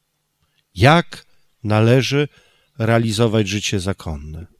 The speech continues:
Co więcej, kiedy pochylimy się nad jej życiem, to każdy z nas, bez względu na to, jakie jest nasze zadanie życiowe,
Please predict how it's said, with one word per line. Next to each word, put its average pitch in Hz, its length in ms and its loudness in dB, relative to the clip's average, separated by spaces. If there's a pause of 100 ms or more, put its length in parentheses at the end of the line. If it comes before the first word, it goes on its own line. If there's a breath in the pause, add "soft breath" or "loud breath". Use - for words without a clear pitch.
(140)
Co 120 200 4
więcej, 90 580 0 (600 loud breath)
kiedy 117 260 4
pochylimy 127 500 4
się 120 220 2
nad 110 200 2
jej 131 220 6
życiem, 104 440 -2
to - 140 2
każdy 120 440 4
z - 100 -4
nas, 110 220 2
bez 104 200 0
względu 117 400 0
na 123 180 0
to, 120 180 -2 (1300 loud breath)
jakie 135 260 2
jest 127 160 0
nasze 123 320 0
zadanie 117 540 2
życiowe, 95 640 -6